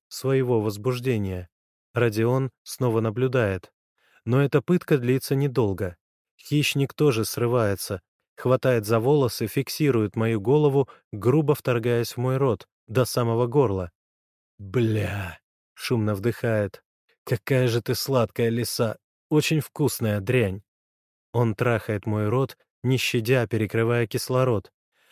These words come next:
Дает вздохнуть и снова вдалбливается, не позволяя увернуться. Самое страшное, что мне тоже это нравится. Нравится то, что хищник закатывает глаза, получая со мной удовольствие. В жизни Белов более скуп на эмоции,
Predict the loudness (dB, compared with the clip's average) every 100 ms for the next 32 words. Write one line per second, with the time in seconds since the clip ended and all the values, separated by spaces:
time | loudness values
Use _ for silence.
0 | _ 2 4 4 2 0 0 0 0 0
1 | 0 -2 0 2 4 0 0 0 2 0
2 | 0 0 -2 -4 -4 -6 _ 0 2 0
3 | 0 2 2 2 0 0 0 -2 -2 -6
4 | -8 _ _ _ _ -8 -2 0 0 -4
5 | -2 0 0 0 -4 -4 -4 0 2 0
6 | -4 _ _ 0 0 2 -2 -2 -2 0
7 | 0 -2 -6 -10 -12 _ _ _ _ 0
8 | 2 4 2 0 -2 0 -2 0 -4 -2
9 | -2 -2 -2 -2 0 0 0 0 0 -2
10 | -2 0 0 0 0 0 -2 -2 0 0
11 | -2 -2 0 0 -2 -12 _ -2 0 2
12 | 0 0 -6 -6 -8 _ _ _ _ _
13 | -8 -2 2 2 4 2 4 4 4 4
14 | 2 4 2 2 0 0 0 0 2 0
15 | -2 -4 -4